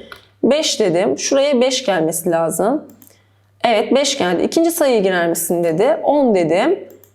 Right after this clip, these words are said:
Ne oldu? On geldi. Harika gidiyor. Şu an çok güzel. Şöyle biraz yukarı alayım karakterimi. Şimdi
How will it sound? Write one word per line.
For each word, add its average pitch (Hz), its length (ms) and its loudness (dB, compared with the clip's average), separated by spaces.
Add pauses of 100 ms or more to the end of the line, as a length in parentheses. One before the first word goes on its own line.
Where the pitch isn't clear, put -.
(180)
Ne 294 100 4
oldu? 214 340 2
On 269 420 0
geldi. 165 380 0
Harika 339 480 2
gidiyor. 208 220 2
Şu 294 180 -2
an 285 120 0
çok 277 260 -2
güzel. 175 300 0
Şöyle 262 280 0
biraz 240 240 2
yukarı 202 280 -2
alayım 165 220 0
karakterimi. 170 680 -2 (420)
Şimdi 320 720 0